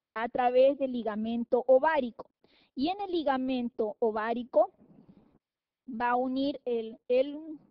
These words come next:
el ovario hacia el cuerpo uterino, el ángulo del cuerpo uterino.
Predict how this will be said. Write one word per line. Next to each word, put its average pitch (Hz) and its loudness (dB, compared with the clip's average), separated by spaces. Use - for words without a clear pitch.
el 285 4
ovario 285 4
hacia 277 -2
el 233 -4
cuerpo 285 4
uterino, 214 -2
el 220 -6
ángulo 269 2
del 226 2
cuerpo 247 2
uterino. 208 -4